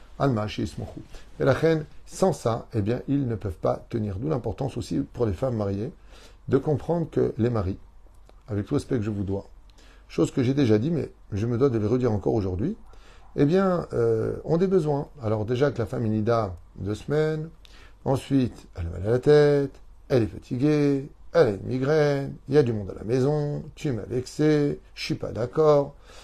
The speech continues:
Le mec, il va finir curé. Et donc l'homme finit par fauter. Et le pire encore, c'est ce qu'on me raconte souvent, que des femmes disent à leur mari, « T'as qu'à aller voir ailleurs, je m'en fous. » Varim asurim vechamurim. La Gemara nous raconte Rabbi Chia, alav shalom,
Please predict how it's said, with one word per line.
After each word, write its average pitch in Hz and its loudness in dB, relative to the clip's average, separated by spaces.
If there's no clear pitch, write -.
Le 113 4
mec, 202 4
il 135 2
va 123 2
finir 180 -2
curé. 196 0
Et 127 4
donc 147 -2
l'homme 131 0
finit 120 -4
par 117 -8
fauter. - -10
Et - -2
le 110 4
pire 151 2
encore, 135 0
c'est 123 -4
ce - -8
qu'on 127 -8
me 101 -6
raconte 101 -4
souvent, 120 -2
que - -4
des 113 -2
femmes 175 0
disent 139 0
à 120 0
leur 104 -4
mari, « 92 -4
T'as - -6
qu'à 127 -4
aller 127 0
voir 98 -2
ailleurs, 104 -2
je 98 -10
m'en 101 -6
fous. » - -12
Varim 127 -2
asurim 120 -2
vechamurim. 104 -6
La 123 -6
Gemara 143 0
nous 190 2
raconte 127 -4
Rabbi 113 0
Chia, 110 -6
alav 101 -4
shalom, 107 -2